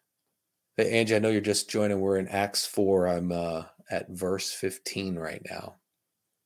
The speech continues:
So, so they ordered them to leave the room while they discussed the matter among themselves. They said, "What should we do with these men?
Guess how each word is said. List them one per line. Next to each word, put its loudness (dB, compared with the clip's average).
So, -2
so 8
they 6
ordered 6
them 4
to -2
leave 0
the 4
room -4
while 4
they 4
discussed 2
the 2
matter -4
among 2
themselves. 2
They 4
said, -2
"What 4
should 2
we 2
do 4
with 2
these 0
men? -6